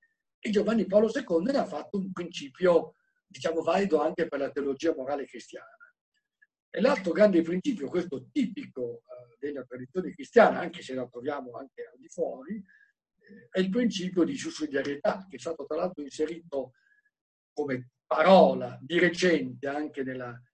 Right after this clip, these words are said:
nuovo titolo quinto della Costituzione, ma che è già presente, diciamo, fra i valori ispiratori della Costituzione italiana e anche di altre Costituzioni, che appunto dice che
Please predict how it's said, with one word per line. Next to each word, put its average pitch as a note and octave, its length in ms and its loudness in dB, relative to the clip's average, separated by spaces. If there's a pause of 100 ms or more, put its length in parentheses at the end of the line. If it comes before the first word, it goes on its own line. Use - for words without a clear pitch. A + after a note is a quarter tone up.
(180)
nuovo D3+ 260 2
titolo C#3+ 360 -4
quinto E3+ 220 -6
della C#3+ 220 -4
Costituzione, D#3 960 2 (240)
ma D#3 260 4
che D3+ 140 2
è - 20 -4
già - 320 6
presente, D3+ 680 -2
diciamo, C3+ 380 -8
fra C3+ 240 -8 (580)
i - 140 -20 (100)
valori D3+ 380 2
ispiratori D3+ 720 2
della C3+ 180 -8
Costituzione B2+ 440 -12
italiana C3+ 680 -10
e C3+ 120 -8
anche C3+ 320 -10
di F3 120 -14
altre - 180 -12
Costituzioni, G#3 800 -12 (540)
che A#3 80 2
appunto G3+ 460 -2
dice F#3 560 -2
che E3 400 0